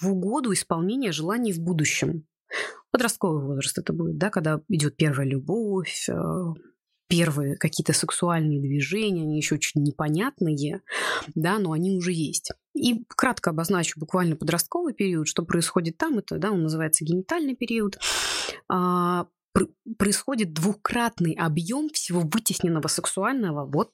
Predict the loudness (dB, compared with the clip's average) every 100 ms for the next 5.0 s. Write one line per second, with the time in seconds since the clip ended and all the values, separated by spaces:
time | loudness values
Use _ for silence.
0 | -2 2 2 2 -2 -2 0 2 4 2
1 | 0 -2 -4 _ _ _ _ -2 -2 0
2 | 0 0 0 0 0 0 0 2 2 2
3 | 0 -2 -4 0 0 0 0 2 0 0
4 | -2 0 0 2 2 2 2 2 0